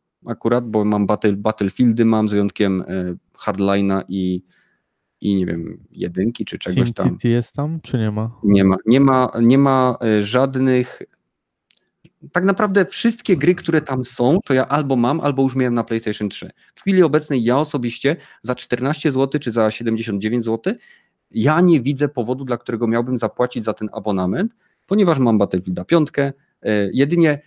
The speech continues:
Speaker 1: co, to, to mi się podoba, że, e, na przykład Battlefront, jeżeli ktoś sobie zapłaci za dwójkę, tam czternaście złotych na miesiąc, to od razu dostaje wszystkie D L C.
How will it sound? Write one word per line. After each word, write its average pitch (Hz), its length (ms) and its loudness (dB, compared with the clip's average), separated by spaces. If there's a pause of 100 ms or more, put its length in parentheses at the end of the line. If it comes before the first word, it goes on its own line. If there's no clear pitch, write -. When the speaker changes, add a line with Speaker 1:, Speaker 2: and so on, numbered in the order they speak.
Speaker 1:
co, 147 180 -2
to, 131 220 -2
to - 160 -6
mi 131 100 0
się 135 120 -4
podoba, 127 320 -2
że, 117 320 0
e, 107 80 -6
na 110 220 -2
przykład 107 260 -4
Battlefront, 117 540 -2
jeżeli 110 240 -4
ktoś - 200 -6
sobie 104 220 -6
zapłaci 104 500 -4
za 98 120 -2
dwójkę, 107 540 0
tam 101 200 -4
czternaście 104 520 -4
złotych 101 280 -4
na 98 80 0
miesiąc, 110 280 -4
to 117 80 0
od 104 80 -2
razu 117 180 -2
dostaje 113 300 -2
wszystkie - 280 -8
D 101 100 -4
L 98 140 0
C. - 180 -10